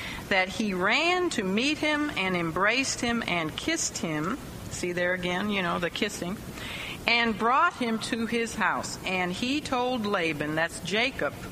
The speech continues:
told Laban all these things. And Laban said to him, "Surely thou art my bone and my flesh." And he, Jacob, abode with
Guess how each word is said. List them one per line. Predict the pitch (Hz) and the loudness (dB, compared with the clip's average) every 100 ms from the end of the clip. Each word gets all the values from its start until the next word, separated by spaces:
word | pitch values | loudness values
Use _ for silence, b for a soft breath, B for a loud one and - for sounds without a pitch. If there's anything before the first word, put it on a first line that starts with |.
| - - | -10 -4
told | 175 160 170 180 | -2 0 -2 0
Laban | 170 151 151 156 - B B B - | 0 0 -2 -4 -6 B B B 0
all | 190 196 196 202 | 4 4 4 2
these | 170 170 170 165 - | 0 0 0 -2 -6
things. | - 202 190 139 120 - - - B B B | -4 -2 0 -2 -4 -8 -8 -8 B B B
And | 185 185 185 | 2 2 4
Laban | 220 285 302 294 269 | 2 2 2 0 -2
said | - 320 370 294 | 0 0 0 0
to | 208 | -2
him, | 185 165 147 147 B B | -2 -2 -2 -4 B B
"Surely | - - - 320 302 196 143 139 - - | -6 -2 0 4 4 4 2 -2 -4 2
thou | 196 226 | 4 4
art | 214 202 202 196 | 4 2 2 2
my | 185 214 285 | 4 4 4
bone | 202 175 165 165 | 2 0 0 0
and | 165 160 160 | 0 -2 2
my | 170 190 214 | 2 2 0
flesh." | - 175 139 - - - B B B B | -2 -2 0 -2 -6 -8 B B B B
And | 170 170 | -2 0
he, | 190 214 240 | 0 0 0
Jacob, | 208 170 156 170 - - | 0 0 0 -4 -4 -4
abode | 156 165 170 190 190 | -2 2 2 2 0
with | 208 | -2